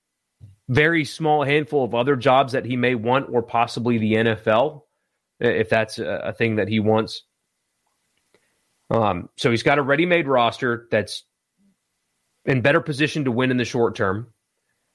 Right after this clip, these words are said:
Ole Miss will give him a seven-figure raise easily. You know, I mean, money's not gonna be a problem. And people are obsessing over the four-year contract.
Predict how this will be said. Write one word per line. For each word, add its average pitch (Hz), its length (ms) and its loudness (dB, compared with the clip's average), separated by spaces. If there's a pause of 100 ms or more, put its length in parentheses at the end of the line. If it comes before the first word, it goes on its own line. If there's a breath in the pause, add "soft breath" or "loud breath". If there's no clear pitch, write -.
(320)
Ole 147 140 4
Miss 160 220 2
will 151 140 2
give 147 180 0
him 127 100 -4
a 113 40 -2
seven-figure 113 640 -2
raise 123 680 0 (100)
easily. 101 680 -2 (480 soft breath)
You 107 80 0
know, 113 240 4
I 110 60 4
mean, 110 180 0
money's 147 300 2
not 127 140 0
gonna 110 120 -8
be 95 120 -10
a 95 60 -8
problem. 101 520 -6 (280 soft breath)
And 123 180 0
people 147 240 2
are 123 100 6
obsessing 151 460 0
over 135 160 2
the 113 80 -4
four-year 135 420 -2
contract. 139 640 2